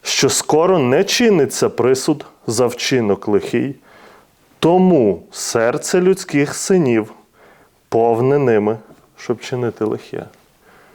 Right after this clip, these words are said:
Через те, що не в моменті Бог карає нас за наші гріхи,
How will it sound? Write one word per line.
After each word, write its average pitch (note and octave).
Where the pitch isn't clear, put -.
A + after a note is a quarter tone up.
Через B2+
те, F3
що F3
не D3
в C#3
моменті D#3
Бог E3+
карає D#3+
нас C#3
за B2+
наші B2+
гріхи, A2